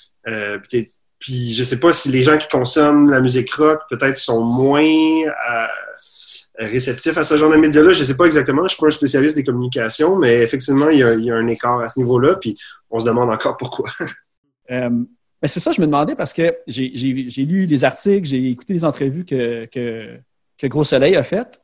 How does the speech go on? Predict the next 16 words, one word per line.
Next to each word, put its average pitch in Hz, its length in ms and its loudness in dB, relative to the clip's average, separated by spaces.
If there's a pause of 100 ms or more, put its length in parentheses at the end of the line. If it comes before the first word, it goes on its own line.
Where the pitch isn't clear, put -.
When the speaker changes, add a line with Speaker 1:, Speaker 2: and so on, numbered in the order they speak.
(120)
Speaker 2:
Puis, - 400 -12 (260)
en 139 120 -2
fait, 214 180 -2 (340)
c'est - 120 -8
ça, 180 140 0
c'est, 139 400 -2 (100)
c'est - 160 -6
comme 196 200 4
le, 165 120 6
le 151 180 2
groupe 180 400 2
à 135 100 -2
l'origine, 139 380 -2
c'était 131 200 -4
les 127 140 -2
Truands, 147 380 -6